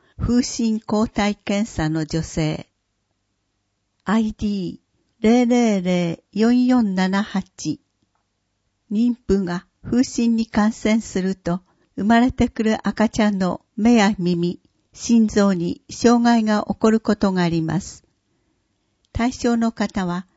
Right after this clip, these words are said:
無料で抗体検査を受けることができます。対象、水戸市に住民登録がある次のいずれかに該当する方。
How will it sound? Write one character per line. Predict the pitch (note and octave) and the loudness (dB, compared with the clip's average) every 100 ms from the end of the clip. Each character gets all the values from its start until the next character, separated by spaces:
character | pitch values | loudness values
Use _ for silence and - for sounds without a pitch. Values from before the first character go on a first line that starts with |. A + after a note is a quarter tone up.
| _ | _
無 | G3 G#3 | -2 2
料 | A#3+ A#3+ | 2 2
で | A3+ | 0
抗 | A3+ - A#3 | -2 -2 -2
体 | - A3+ A#3 | 0 -2 -2
検 | A3+ A3 - | -2 -4 -2
査 | F#3+ F3+ | -2 -2
を | |
受 | F3+ G#3+ | -2 -2
け | |
る | A3 | -2
こ | - G#3 | -4 -4
と | G3+ | -4
が | F#3 E3+ | -4 -2
で | E3+ | -4
き | - E3 | -4 -6
ま | D#3 F#3 | -4 -6
す。 | - - _ _ _ _ _ _ _ _ _ _ _ _ - | -10 -20 _ _ _ _ _ _ _ _ _ _ _ _ -4
対 | G#3 | -2
象、 | A3+ - G3 F#3 F3+ F3+ G#3+ _ _ _ _ | -2 -2 0 0 0 -2 -8 _ _ _ _
水 | F3+ F3+ | -8 0
戸 | A3+ A#3+ | 0 0
市 | - G3+ | -2 -4
に | F#3 E3+ | -4 -4
住 | G3+ G#3 A3 | 0 2 4
民 | A#3 A3 - | 2 -2 -2
登 | A3 G#3+ | 0 2
録 | G#3 - G#3+ | 0 -2 -6
が | F#3+ F3+ | -4 -2
あ | F3+ | -4
る | D#3 E3+ _ _ _ - | -6 -8 _ _ _ -12
次 | G#3+ A3+ | -2 0
の | A3+ A3+ | 2 0
い | F#3+ | -2
ず | F#3 G#3+ | -2 2
れ | A3 | 2
か | - G#3 | 0 -2
に | G3+ G3 | -2 -2
該 | G3 G#3 | -4 -4
当 | _ G#3 | _ -4
す | A3 - | -4 -6
る | F#3 F3+ | -6 -4
方。 | - C#3+ D#3 | -6 -6 -8